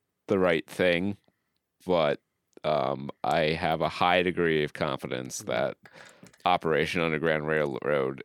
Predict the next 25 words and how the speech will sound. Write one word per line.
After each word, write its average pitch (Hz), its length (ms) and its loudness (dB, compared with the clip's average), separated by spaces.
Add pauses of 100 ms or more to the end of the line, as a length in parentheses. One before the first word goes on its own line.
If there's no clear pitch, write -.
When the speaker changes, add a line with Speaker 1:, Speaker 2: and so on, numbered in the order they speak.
Speaker 1:
is 78 420 0
essentially 78 920 -2 (200)
a - 60 -2
Ponzi 80 460 -2
scheme. 60 480 -6 (180)
Well, 90 140 -2
not 101 240 2
a - 40 -18
Ponzi 71 320 -2
scheme, - 340 -8
but 71 180 -2 (880)
a 156 80 4
fraudulent 113 580 4
charity 82 560 2 (460)
that 85 420 2
has 90 540 2 (160)
massive 90 680 2
overhead 78 680 0 (220)
that 69 360 2
ninety 80 360 0
percent 78 360 -4
of 76 60 -2
the 78 80 -2
money 73 260 -2
that 65 160 -4